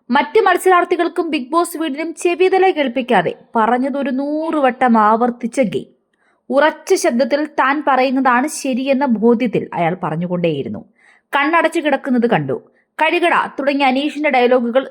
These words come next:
സോഷ്യൽ മീഡിയയിൽ ഉണ്ടാക്കിയ ഓളം ഇപ്പോഴും കെട്ടടങ്ങിയിട്ടില്ല. മാനിപ്പുലേഷൻ അനീഷിനടുത്ത് വർക്കാവില്ല. എന്തൊക്കെ പറഞ്ഞാലും ഒരാളെ വിശ്വസിക്കില്ല.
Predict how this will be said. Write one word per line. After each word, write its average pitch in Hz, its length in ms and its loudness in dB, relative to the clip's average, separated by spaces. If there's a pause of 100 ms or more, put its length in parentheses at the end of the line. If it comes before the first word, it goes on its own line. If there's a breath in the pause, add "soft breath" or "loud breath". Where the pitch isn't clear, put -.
സോഷ്യൽ 294 320 -4
മീഡിയയിൽ 311 340 -4
ഉണ്ടാക്കിയ 269 320 -2 (100)
ഓളം 233 380 6 (160)
ഇപ്പോഴും 226 640 0
കെട്ടടങ്ങിയിട്ടില്ല. 143 840 -10 (1400)
മാനിപ്പുലേഷൻ 370 840 0
അനീഷിനടുത്ത് 254 560 0
വർക്കാവില്ല. 135 580 -6 (160)
എന്തൊക്കെ 359 640 0
പറഞ്ഞാലും 240 500 2
ഒരാളെ 247 640 2
വിശ്വസിക്കില്ല. 156 760 -12